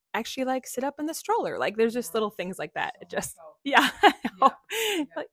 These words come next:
Speaker 1: yeah. So, oh, I love that. Well, Jody, thank you so much for being here with me today. Thank you for sharing about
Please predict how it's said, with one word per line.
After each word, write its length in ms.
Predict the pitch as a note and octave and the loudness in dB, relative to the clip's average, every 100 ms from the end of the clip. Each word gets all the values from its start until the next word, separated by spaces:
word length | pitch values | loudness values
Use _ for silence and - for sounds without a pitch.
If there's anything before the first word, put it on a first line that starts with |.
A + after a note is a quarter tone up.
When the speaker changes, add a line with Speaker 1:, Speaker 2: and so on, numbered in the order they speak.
| _ | _
Speaker 1:
yeah. 240 | F#3+ - - _ | -12 -10 -16 _
So, 480 | - - C4 B3 B3+ | -6 4 6 6 2
oh, 380 | - - - C4 - | -8 -12 -14 -4 10
I 200 | G4 F#4 | 10 12
love 320 | D4 C#4+ B3+ | 10 8 10
that. 180 | B3+ C#4+ | 8 8
Well, 100 | C#4+ | 6
Jody, 320 | F4+ G4+ G4 | 8 8 6
thank 260 | - A4 - | 6 2 4
you 60 | F#4+ | 0
so 120 | E4 | 2
much 180 | D4 - | -2 -2
for 80 | B3 | -2
being 240 | B3 B3 | 2 4
here 180 | C4 A3+ | 6 4
with 120 | A3 | 4
me 140 | A#3 | 2
today. 760 | A#3 C4 A3 B3 A#3+ A#3 A#3 B3 | 0 -8 -2 4 6 6 6 4
Thank 220 | - C4 | 4 0
you 80 | C#4 | 0
for 160 | - B3 | -6 -8
sharing 460 | - A#3 A3+ A3 | -4 0 2 2
about 320 | A3 G#3 G3 | 0 2 0